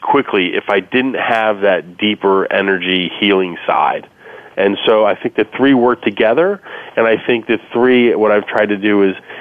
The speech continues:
help people of all different backgrounds really sort of not be able to discount what I'm talking about. So if I'm talking to people who are on the softer side, they're gonna appreciate the healing side and, and component of conflict. If I'm talking to a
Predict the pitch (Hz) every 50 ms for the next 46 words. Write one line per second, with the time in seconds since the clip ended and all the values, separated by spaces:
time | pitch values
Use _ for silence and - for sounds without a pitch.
0 | - - - - - 135 131 131 123 - - 143 131 - 131 120 110 101 - -
1 | - - 120 123 139 151 160 143 131 123 107 - 104 95 87 101 92 92 95 -
2 | - 101 101 101 101 98 98 95 92 - - - - - - - - - 98 113
3 | 127 143 139 131 123 120 113 104 - - 120 113 110 107 101 98 95 98 92 101
4 | 107 107 113 110 82 - 107 107 104 107 104 101 104 92 90 90 90 85 85 -
5 | 104 110 110 - - - - 117 101 95 92 85 - - - - 92 101 95 92
6 | 87 - - 101 98 95 - - 87 85 82 90 85 82 - - - - - -
7 | - - - - - 110 104 101 98 95 98 98 95 - 95 95 95 - 110 104
8 | 101 - 104 101 98 - - 104 98 107 104 107 107 104 104 101 98 92 - -
9 | 107 110 117 - - 113 - - 120 120 120 127 120 113 107 101 98 101 98 101
10 | 90 - - 110 101 - - 104 98 - 101 95 110 113 117 113 107 98 90 -
11 | - 98 92 90 95 92 90 90 90 85 85 95 85 - 95 90 - 101 95 92
12 | 87 87 87 87 - - 87 85 85 - - 73 71 - - - - - - -
13 | - - 104 101 98 98 110 104 107 - 104 95 107 101